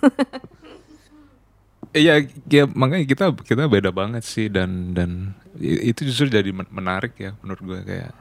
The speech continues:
ya kayak dia selalu me-, men-, mendewakan logik, kayak semuanya harus logis gitu. Sedangkan gue hampir nggak pernah <laughs> logis. Gue int-, maksudnya intuisi aja gitu, kayak, kayak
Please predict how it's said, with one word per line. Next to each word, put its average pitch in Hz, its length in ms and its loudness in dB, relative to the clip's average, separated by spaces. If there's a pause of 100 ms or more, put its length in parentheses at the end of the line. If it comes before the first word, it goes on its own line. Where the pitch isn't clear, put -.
(120)
ya 120 120 4
kayak 110 440 4
dia 123 160 4
selalu 117 400 0 (720)
me-, 110 160 -6 (320)
men-, 104 480 -2
mendewakan 104 720 2
logik, 104 380 2
kayak 69 360 -8
semuanya 180 460 6
harus 143 240 6
logis 160 400 6 (140)
gitu. 95 340 -4
Sedangkan 101 400 0
gue 107 160 4 (240)
hampir 95 400 0
nggak 92 160 2
pernah 107 240 6
<laughs> 139 80 8
logis. 135 480 4 (260)
Gue 131 240 6
int-, 123 240 4
maksudnya 123 540 2 (240)
intuisi 123 480 6
aja 139 240 6
gitu, 98 400 -2
kayak, 69 400 -6 (960)
kayak - 560 -8